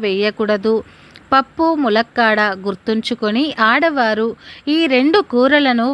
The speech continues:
వండకుండా జాగ్రత్త పడండి. ఎందుకంటే ఆడవారు ఏ కూర వండితే ఇంట్లో అందరూ కూడా ఆ కూరనే తినేస్తారు. కనుక మీరు వండకుండా ఉంటే ఎవరు కూడా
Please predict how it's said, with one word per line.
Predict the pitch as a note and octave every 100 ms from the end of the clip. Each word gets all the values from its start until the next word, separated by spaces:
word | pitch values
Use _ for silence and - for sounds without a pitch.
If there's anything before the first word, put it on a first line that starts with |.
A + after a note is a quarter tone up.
| A#3
వండకుండా | G3+ A3+ D4 C#4 B3+ A#3+ B3 G3
జాగ్రత్త | F#3 F3+ G3 A3 - G#3+
పడండి. | A3 G#3+ G#3+ A3 G#3+ - - - C4
ఎందుకంటే | D#4 F#4+ D4 A3+ G#3+ A#3 A#3 G3
ఆడవారు | G3 G#3 G3+ G#3 G#3 B3 D4 A3+ B3
ఏ | C4 -
కూర | A#3 C#4+ D#4+
వండితే | C#4+ A3+ A3 A3 A3+ G#3+ - - - C4+
ఇంట్లో | D4+ D#4 E4 D4+ A3
అందరూ | G3 G#3 G#3 G#3+ -
కూడా | A3 G#3+ B3 D4+ A3 A3+
ఆ | B3+ -
కూరనే | B3+ G#3+ G#3 A3+ A#3+
తినేస్తారు. | G#3+ G3+ A3 - A3 A3 A3 - - - - - - - - - -
కనుక | D4 C4+ C#4 C#4 C#4 C4 C4
మీరు | D#4 D4+ D4 - _ _ - - - A#3
వండకుండా | A#3+ D4 E4+ E4 D#4 D4+ D4+ A#3+
ఉంటే | G#3 G#3 A3 A3+ - G#3+
ఎవరు | G3+ G#3 A3 -
కూడా | G#3+ G#3+